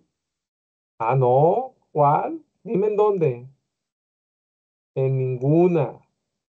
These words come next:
Todas operan. O dime cuál no te ha funcionado.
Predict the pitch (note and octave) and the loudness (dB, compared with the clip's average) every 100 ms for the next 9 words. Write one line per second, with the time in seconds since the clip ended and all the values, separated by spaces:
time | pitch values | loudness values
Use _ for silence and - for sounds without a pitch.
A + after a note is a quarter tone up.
0 | _ _ _ _ _ _ _ D3 D#3+ F#3+ | _ _ _ _ _ _ _ 2 4 2
1 | - C#3+ - C#3+ C#3+ A#2+ A2+ - C3+ C3+ | 0 -4 -2 -2 -2 -4 -8 -6 -4 -2
2 | D#3 F3 F3+ F3 F3 F3 F3+ F3+ F3 D3+ | -4 -4 -2 0 0 -2 -4 -4 -6 -4
3 | C#3+ C#3+ A#2+ A2 | -2 -2 -4 -8